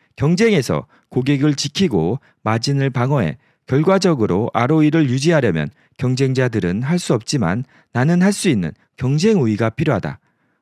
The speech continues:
버핏이 비유적으로 표현해 보편적 용어로 자리 잡은 경제적 해자와 같은 의미다. 경쟁 우위 요소는 대략 네 가지로 요약되며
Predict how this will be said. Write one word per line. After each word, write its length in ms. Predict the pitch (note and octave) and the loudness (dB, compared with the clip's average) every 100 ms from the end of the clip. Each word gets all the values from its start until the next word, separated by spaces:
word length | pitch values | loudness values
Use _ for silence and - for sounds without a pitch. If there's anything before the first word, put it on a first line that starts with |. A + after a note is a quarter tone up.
| - | -4
버핏이 640 | D3+ D3 A3+ G#3 F#2+ D#2 - | -4 0 0 0 0 -2 -2
비유적으로 600 | D3 G3+ G#3 F#3+ F3 F#3+ | 0 0 2 2 2 0
표현해 580 | - G#3+ F#3+ F#2 D#2+ D3 _ _ | 0 0 2 0 -2 -4 _ _
보편적 600 | - B2 D3 C3+ C3+ C3 | -4 -2 0 0 0 0
용어로 460 | A2+ D#3+ D#3+ F2+ A2+ | 0 2 2 0 -2
자리 260 | - A2 | -2 -4
잡은 360 | G#2+ G2+ D3 G2 - _ _ | -2 -2 -2 -2 -8 _ _
경제적 680 | - C3+ D#3 E3 E3+ E3+ - | -4 -2 0 2 2 0 -2
해자와 420 | G#3+ A3+ G#3+ G#3 | -2 2 2 2
같은 460 | F#3 B2+ - E3 D#3+ | 0 -4 -2 -2 -2
의미다. 440 | A#2 C#3+ C#3 C#2+ - _ _ _ _ _ | -2 0 -2 -4 -10 _ _ _ _ _
경쟁 480 | - D3 F3 G#3 G3 | -4 0 2 2 4
우위 180 | F3+ F#3 | 4 4
요소는 560 | C#3+ F3 F#3 G2+ C3 D#3 _ _ - | 2 2 2 2 0 -4 _ _ -4
대략 320 | B2 C3 C3 | -2 0 0
네 140 | A2+ | 0
가지로 400 | B2 D3+ C#3 C#3+ A#2+ | 2 0 2 2 2
요약되며 720 | C3+ E3+ - G2+ D#2 G2+ | 2 0 -2 -2 -2 -4